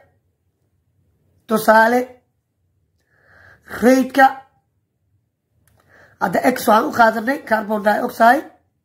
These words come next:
Marka wuxuu noqonayaa rate-ka carbon dioxide oo loo qeybiyey rate-ka ozone inuu la mid yahay inversional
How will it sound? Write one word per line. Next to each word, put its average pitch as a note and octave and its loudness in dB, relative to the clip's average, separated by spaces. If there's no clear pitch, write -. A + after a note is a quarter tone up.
Marka G3 -6
wuxuu F3 -4
noqonayaa A3+ 2
rate-ka B3 -4
carbon G3 -6
dioxide A#3+ -2
oo G#3+ -4
loo A3 2
qeybiyey G#3+ -2
rate-ka A#3 -6
ozone G#3+ -2
inuu A3+ -2
la A3+ 2
mid A#3 -4
yahay A#3+ 2
inversional A#3+ 0